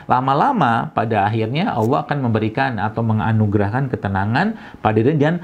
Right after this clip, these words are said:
was-wasnya akan hilang dengan sendirinya. Ya, itu sebenarnya. Jadi, eh, dan dilawan, ya. Makanya kan kita,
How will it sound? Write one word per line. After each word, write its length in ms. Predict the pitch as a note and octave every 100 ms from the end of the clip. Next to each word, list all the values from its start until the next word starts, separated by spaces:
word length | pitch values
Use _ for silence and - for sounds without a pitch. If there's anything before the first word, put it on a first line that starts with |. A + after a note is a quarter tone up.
| -
was-wasnya 800 | A#2 A#2 A#2 - A#2 G#2+ - D#3
akan 160 | B2 C3
hilang 320 | A2+ A2+ C3+
dengan 320 | A2+ A#2+ D#3+
sendirinya. 640 | F3+ A#2 A2+ G#2 G2 F#2 F#2+ - - - - - - - - - -
Ya, 240 | G#2 F2 F2+ D3
itu 160 | D#3+
sebenarnya. 480 | D#3+ D#3+ E3+ C3+ G2 - - -
Jadi, 240 | A#2 F#3+ -
eh, 520 | - - - B2+ B2+ B2
dan 240 | D3 G3+
dilawan, 640 | D#3+ D3 G#3 F3+ A2+ A2 A#2
ya. 240 | A2 G#2
Makanya 400 | A#2 A#2 D#3+ G#3
kan 240 | A#3+ D#4 -
kita, 560 | - C4+ C4 - -